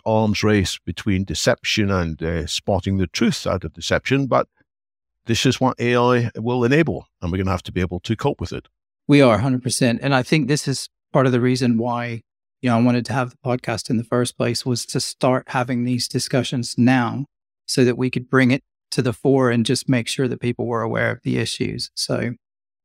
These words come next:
Speaker 2: yeah, totally agree. And I think that sort of segues nicely into where I think you're going next, which might be agile.
Speaker 1: Well, there's no complete canonical order through my list of seven.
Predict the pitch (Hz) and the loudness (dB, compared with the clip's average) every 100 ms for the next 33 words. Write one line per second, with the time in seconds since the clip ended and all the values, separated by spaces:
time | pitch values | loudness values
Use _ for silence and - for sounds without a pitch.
0 | - 104 - - 123 120 120 120 120 110 | -6 -6 -4 -2 0 0 -4 -8 -6 -6
1 | 117 - _ _ _ _ 160 156 185 220 | -6 -10 _ _ _ _ 4 4 4 4
2 | 147 135 - - - 185 160 120 147 135 | 0 0 -6 -6 2 4 4 2 0 2
3 | 127 123 120 135 139 - 123 123 127 131 | 0 -2 2 4 4 2 0 0 0 2
4 | 127 113 165 160 135 123 120 120 127 123 | 2 2 0 0 2 2 2 2 2 0
5 | - - 120 - 127 131 113 123 127 147 | -2 -4 -4 2 2 2 -2 0 0 0
6 | 175 202 190 _ _ _ _ _ _ _ | 0 -2 -4 _ _ _ _ _ _ _
7 | _ _ _ 175 185 - _ _ - 139 | _ _ _ 2 2 2 _ _ 0 2
8 | 156 196 170 143 120 - 135 113 139 131 | 4 4 4 4 2 0 -4 0 2 2
9 | - - - _ - 120 127 127 113 110 | 0 -10 -16 _ 0 2 4 2 2 2
10 | 113 120 113 104 104 - - 120 117 107 | 2 2 4 4 2 -2 -2 2 4 4
11 | 104 101 104 - 104 87 131 110 113 196 | 4 4 0 0 0 2 2 4 4 0